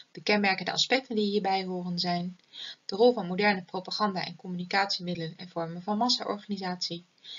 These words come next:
het in de praktijk brengen van totalitaire ideologieën, communisme en fascisme, nationaalsocialisme, de verdeling van de wereld in twee ideologische blokken in de greep van een wapenwedloop en de daaruit voortvloeiende dreiging van een atoomoorlog.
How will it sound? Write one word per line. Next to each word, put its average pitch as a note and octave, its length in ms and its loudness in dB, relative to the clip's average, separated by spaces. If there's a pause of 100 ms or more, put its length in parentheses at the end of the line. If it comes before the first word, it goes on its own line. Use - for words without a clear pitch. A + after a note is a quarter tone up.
(140)
het A3 140 -2
in A3+ 120 0
de A3 60 -2
praktijk A3+ 440 0
brengen G#3 360 -4
van F#3 160 -6
totalitaire A3 840 2
ideologieën, G3 800 -4
communisme F3+ 580 -2
en F#3+ 300 -10
fascisme, F#3 540 -2
nationaalsocialisme, F#3+ 1200 -2 (600)
de C4 140 2
verdeling G#3 380 4
van G#3 120 -2
de G3 80 0
wereld F#3 300 0
in F#3 120 -2
twee G#3+ 260 4
ideologische F3+ 680 -2
blokken F3 340 -2
in F3+ 120 -8
de F3+ 80 -6
greep F3+ 280 -2
van E3+ 120 -10
een E3+ 80 -10
wapenwedloop F#3+ 720 0
en A3 100 -2
de A3 60 -2
daaruit F3 320 0
voortvloeiende G3 640 -2
dreiging F3 480 -2
van G#3 140 0
een A3 120 -4
atoomoorlog. D#3+ 1000 -8